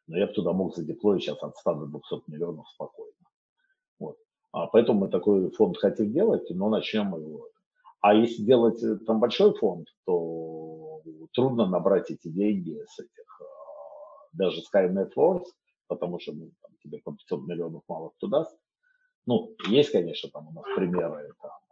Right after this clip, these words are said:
тандема, там, допустим, как у Мильнера начиналось, да, то есть, а, когда сразу дали, ну, большие деньги достаточно. Ну, не сразу, в какой-то очередной фонд. А, поэтому мы и стали подумывать.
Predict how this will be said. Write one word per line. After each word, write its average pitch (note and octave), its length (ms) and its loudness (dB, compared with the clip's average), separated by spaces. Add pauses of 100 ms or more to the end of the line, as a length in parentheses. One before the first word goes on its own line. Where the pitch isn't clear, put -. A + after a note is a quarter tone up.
(380)
тандема, E2 580 -2
там, D2 120 -16 (100)
допустим, - 260 -20
как - 220 -16
у F2+ 40 -6
Мильнера A#2 500 2
начиналось, - 640 -12 (100)
да, - 140 -6
то - 140 -20
есть, - 120 -20 (160)
а, D#2+ 180 -12
когда D#2+ 240 -6
сразу D2 380 -2
дали, C#2 300 -10 (140)
ну, - 160 -18 (200)
большие D2+ 380 -8
деньги C#2+ 240 -16 (140)
достаточно. - 800 -16 (120)
Ну, A2+ 160 0
не E2+ 100 -4
сразу, - 520 0
в - 300 -20
какой-то - 360 -4
очередной D3 520 -14
фонд. C#3+ 240 -16 (840)
А, - 60 -12 (1400)
поэтому B2+ 340 6
мы G2 240 2
и F2 100 -2
стали F2 300 2
подумывать. C#2+ 720 -6